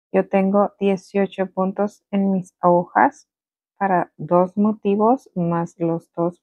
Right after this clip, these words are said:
puntos de borde. Hice dos vueltas de derecho, ya saben, para que no se enrolle el tejido, pero pueden hacer otro tipo de puntada, ya sea uno por uno, o arroz,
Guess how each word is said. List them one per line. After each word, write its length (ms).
puntos 500
de 300
borde. 340
Hice 360
dos 340
vueltas 380
de 140
derecho, 480
ya 220
saben, 440
para 240
que 160
no 160
se 120
enrolle 340
el 100
tejido, 460
pero 260
pueden 400
hacer 440
otro 340
tipo 360
de 100
puntada, 580
ya 200
sea 480
uno 280
por 240
uno, 600
o 80
arroz, 640